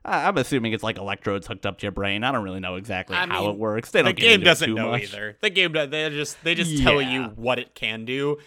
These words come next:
Speaker 2: and then
Speaker 1: Mm-hmm.
Speaker 2: <laughs> and then all of a sudden you're in it, and then you're out of it, and he's like, "Impressive, isn't it?" <laughs> And it's like, "I,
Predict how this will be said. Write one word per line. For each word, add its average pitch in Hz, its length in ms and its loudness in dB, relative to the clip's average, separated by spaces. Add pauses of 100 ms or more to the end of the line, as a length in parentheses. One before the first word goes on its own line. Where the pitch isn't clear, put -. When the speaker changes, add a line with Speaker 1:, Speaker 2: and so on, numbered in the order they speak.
(160)
Speaker 2:
and 143 180 0
then 127 200 -2
Speaker 1:
Mm-hmm. - 460 -2
Speaker 2:
<laughs> - 40 -8
and 175 160 2
then 165 80 0
all 160 180 2
of 147 80 -2
a 151 80 -2
sudden 139 500 2
you're 123 320 -2
in 127 160 -2
it, 151 180 -2
and 127 180 -2
then 127 140 -2
you're 120 200 -4
out 117 160 0
of 147 120 -2
it, 196 100 0
and 131 80 -8
he's 110 120 -8
like, 120 180 -6
"Impressive, 135 640 2
isn't 214 280 6
it?" 143 160 0
<laughs> 170 100 4
And - 20 4
it's 196 220 6
like, 147 260 0
"I, 170 480 8